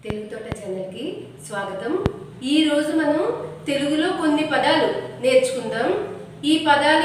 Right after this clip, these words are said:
యొక్క గొప్పతనం ఏంటంటే, మనం మాట్లాడే పదం యొక్క ధ్వనిని బట్టి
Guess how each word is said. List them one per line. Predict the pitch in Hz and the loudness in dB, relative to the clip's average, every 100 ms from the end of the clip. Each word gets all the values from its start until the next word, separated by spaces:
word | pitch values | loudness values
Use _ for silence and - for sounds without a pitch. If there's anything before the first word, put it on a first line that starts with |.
| 320 | 0
యొక్క | 320 330 320 285 | -4 -2 -4 -2
గొప్పతనం | 285 285 294 302 | -2 0 2 2
ఏంటంటే, | 285 254 254 240 220 254 - - - - - | 0 0 -2 -2 -2 0 0 -4 -10 -16 -10
మనం | 240 262 302 311 | 0 2 4 4
మాట్లాడే | 262 254 269 269 311 320 311 320 - - - | 6 6 4 2 2 2 4 2 2 -2 -2
పదం | 240 240 285 | -2 2 2
యొక్క | 311 311 320 | 2 0 -4
ధ్వనిని | - 185 240 262 320 359 302 | -6 -2 0 2 4 4 4
బట్టి | - - 359 - - | 2 2 -2 -4 -8